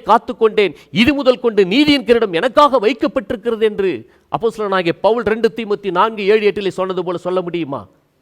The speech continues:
நிச்சயமாக அந்த வார்த்தையை நம்முடைய நாவிலிருந்து எழும்ப, நம்முடைய இருதயத்திலிருந்து எழும்ப ஆண்டவர் விரும்புகிறார். உங்களாலும் என்னாலும் இந்த உலகத்தில் எவ்வளவு சம்பாதித்து வைத்திருக்கிற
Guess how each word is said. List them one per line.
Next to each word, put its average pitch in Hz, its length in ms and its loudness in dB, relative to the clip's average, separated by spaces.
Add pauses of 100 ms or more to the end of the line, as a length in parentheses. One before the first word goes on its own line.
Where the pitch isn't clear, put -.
(840)
நிச்சயமாக 127 720 -6 (480)
அந்த 143 440 -2
வார்த்தையை 135 580 -6 (180)
நம்முடைய 120 460 -8 (140)
நாவிலிருந்து 123 640 -6
எழும்ப, 101 280 -10 (180)
நம்முடைய 131 280 -4 (100)
இருதயத்திலிருந்து 160 720 -2
எழும்ப 107 380 -8 (140)
ஆண்டவர் 113 480 -8
விரும்புகிறார். 101 540 -14 (880)
உங்களாலும் 135 600 0
என்னாலும் 135 360 -4 (380)
இந்த 151 220 0
உலகத்தில் 175 500 0
எவ்வளவு 196 520 4
சம்பாதித்து 190 580 -2
வைத்திருக்கிற 160 480 -6